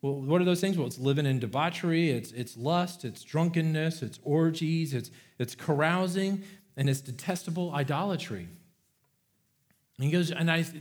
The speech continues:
you guys know what Peter's talking about because we see the same things today. Again, so many times we wanna look at the Bible and go, "Oh, it's not relative, it's not up to date, it doesn't, it doesn't,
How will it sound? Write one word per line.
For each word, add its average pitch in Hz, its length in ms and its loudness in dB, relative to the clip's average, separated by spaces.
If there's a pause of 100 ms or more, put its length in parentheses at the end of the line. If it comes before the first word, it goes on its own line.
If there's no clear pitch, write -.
(100)
you 170 380 2
guys 170 280 4
know 185 160 8
what 190 200 2
Peter's 170 320 0
talking 220 420 0
about 135 320 0
because 156 240 0
we 180 80 2
see 175 160 0
the 160 100 0
same 160 300 -4
things 135 260 -2
today. 135 480 -6 (1040)
Again, 170 160 4
so 165 80 -2
many 175 80 4
times 175 220 2
we 175 80 6
wanna 170 180 4
look 170 160 4
at 156 80 0
the 143 80 2
Bible 160 320 4
and 147 80 2
go, 143 220 4
"Oh, 165 100 4
it's 156 160 -2
not 113 180 -2
relative, 170 720 4
it's 131 180 -2
not 123 120 0
up 117 140 -4
to 117 100 -4
date, 170 460 2
it 131 100 0
doesn't, 135 260 0
it - 300 -14
doesn't, 165 240 4